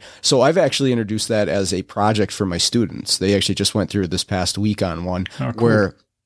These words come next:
Speaker 1: they get a car, they go through a system, and they have to plant a fault that presents a certain symptom. Like, you break the car in this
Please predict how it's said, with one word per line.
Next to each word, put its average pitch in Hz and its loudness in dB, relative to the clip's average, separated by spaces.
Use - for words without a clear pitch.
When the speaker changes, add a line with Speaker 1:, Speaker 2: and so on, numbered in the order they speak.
Speaker 1:
they 127 0
get 165 4
a - -2
car, 117 2
they 113 0
go 127 2
through 117 0
a 107 2
system, 95 -2
and 110 -4
they 135 4
have 151 0
to 113 -2
plant 120 -4
a 98 -4
fault 101 0
that 117 -4
presents 110 -2
a 98 -2
certain 95 -4
symptom. - 0
Like, 101 -6
you 113 -4
break 131 0
the 160 0
car 127 4
in 117 2
this 113 0